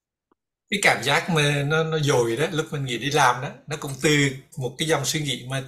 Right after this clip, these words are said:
chưa có được nhận diện. Nó vô, nó vô thức, nó vẫn còn nằm trong bóng tối. Nó có nói một cái loạt, nó vẽ ra một cái viễn cảnh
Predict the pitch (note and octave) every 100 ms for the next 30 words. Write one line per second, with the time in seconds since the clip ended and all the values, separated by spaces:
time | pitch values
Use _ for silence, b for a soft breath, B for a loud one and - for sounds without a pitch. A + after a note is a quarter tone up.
0 | - E3 D3+ D3 D#3+ B2+ - - _ _
1 | - C#3 B2 A#2 A#2 A2 - - _ _
2 | _ _ _ _ D3 C3+ C#3+ C#3+ D#3 D3+
3 | C#3+ E3+ F3+ C3+ C3 C#3 C3 C3 C#3+ C#3+
4 | C#3+ A2 - - _ _ _ _ _ _
5 | _ _ b b F3 F3+ F3+ B2 C3+ E3+
6 | C3+ - D#3+ E3 C#3+ B2+ A#2 - _ _
7 | _ D#3 - _ - C#3+ A2 C#3+ C3+ D#3
8 | D3 G#2 - A#2+ -